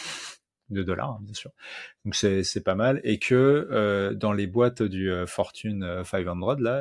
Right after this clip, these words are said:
euh, il y a, il y a, il y a, euh, je sais plus, euh,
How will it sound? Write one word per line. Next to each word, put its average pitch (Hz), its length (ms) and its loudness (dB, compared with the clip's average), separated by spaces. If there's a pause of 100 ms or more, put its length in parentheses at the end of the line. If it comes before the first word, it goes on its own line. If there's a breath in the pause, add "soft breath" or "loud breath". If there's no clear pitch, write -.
euh, 92 480 0
il - 100 -4
y 98 140 2
a, 92 480 0
il - 240 -6
y 104 100 0
a, 95 120 0 (120)
il 104 100 -10
y 101 120 0
a, 104 340 2
euh, 92 100 -6 (200)
je - 160 -14
sais - 80 -18
plus, 104 240 -6
euh, 98 220 -8